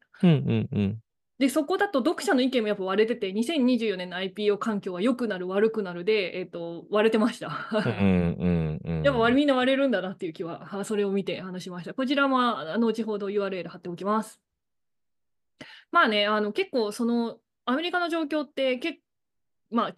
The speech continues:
Speaker 1: 国は違うんですけど、結局それって、
Speaker 2: うんうん。
Speaker 1: あの、日本のグロース市場の、なんていうんですかね、株を大きく買ってくれる海外のね、機関投資家の行動に影響を与えるのでね。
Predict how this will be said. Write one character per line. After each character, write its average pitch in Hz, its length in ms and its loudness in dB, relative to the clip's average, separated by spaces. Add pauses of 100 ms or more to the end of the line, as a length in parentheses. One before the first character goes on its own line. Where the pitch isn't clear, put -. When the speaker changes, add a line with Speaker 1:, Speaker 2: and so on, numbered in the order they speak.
Speaker 1:
国 381 240 0
は 392 60 4
違 370 180 -4 (180)
う 320 40 0
ん 247 40 4
で 208 60 4
す 220 100 -8
け 202 80 -4
ど、 190 100 -2
結 220 200 -4
局 - 220 -2
そ 320 100 0
れ 311 120 2
っ 311 120 -8
て、 302 120 -2
Speaker 2:
う - 20 2
ん - 20 2
う 285 40 4
ん。 - 20 2
Speaker 1:
あ 285 60 2
の、 262 100 0
日 240 160 4
本 370 340 -6
の 330 320 -4
グ 220 220 -4
ロ 311 140 0
ー - 20 -6
ス 330 160 -8
市 330 180 -6
場 220 240 -4
の、 196 320 -2 (580)
な 214 200 0
ん - 20 -4
て 202 80 0
い 175 40 -2
う - 20 -4
ん - 20 -12
で 160 60 -12
す - 80 -16
か 185 80 -10
ね、 185 160 -2
株 247 420 2 (220)
を - 160 -6 (320)
大 240 140 2
き 311 120 -2
く 247 100 -2
買 208 140 -6
っ - 40 -8
て - 140 -2
く 220 160 -6
れ 208 140 4
る 196 280 0
海 349 200 -4
外 233 160 -2
の 170 120 -12
ね、 170 120 -12
機 - 100 -20
関 202 200 -2
投 202 180 0
資 190 100 -10
家 196 120 -2
の 196 100 -4
行 202 180 0
動 202 140 0
に 202 140 -2
影 196 140 -2
響 202 100 -2
を 196 60 0
与 196 160 -2
え 196 60 2
る 196 120 -4
の 165 100 -14
で 165 80 -16
ね。 175 240 -10